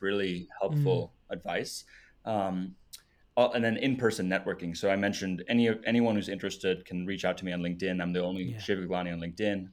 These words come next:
Speaker 1: or shiv at osmosis dot org. Happy to, to mentor or connect, that kind of stuff. Um, I love, and there are a lot of people who do that. I'm, I'm, I'm only here because I've had that as well.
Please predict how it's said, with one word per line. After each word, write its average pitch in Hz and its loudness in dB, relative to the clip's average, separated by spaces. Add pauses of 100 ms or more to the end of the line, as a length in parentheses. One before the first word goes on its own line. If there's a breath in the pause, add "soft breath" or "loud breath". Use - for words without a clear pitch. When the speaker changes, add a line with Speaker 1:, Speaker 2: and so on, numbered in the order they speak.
(120)
Speaker 1:
or - -20
shiv 95 -4
at 90 0
osmosis 90 -6
dot 90 -4
org. 87 0
Happy 92 -6
to, 87 -2 (320 loud breath)
to 101 -4
mentor 104 2
or 92 2
connect, 92 -2 (300 soft breath)
that 95 0
kind 101 -2
of 104 -8
stuff. 90 -2
Um, 87 -8 (420)
I 92 0
love, 92 2 (480 soft breath)
and 104 0
there 127 10
are - 10
a - 10
lot 127 12
of 123 6
people 107 0
who 104 0
do 98 0
that. 90 2
I'm, 87 -6
I'm, 95 -2
I'm 104 0
only 98 0
here 92 0
because 90 -4
I've 85 -2
had 87 -2
that 85 0
as 85 -6
well. 90 -2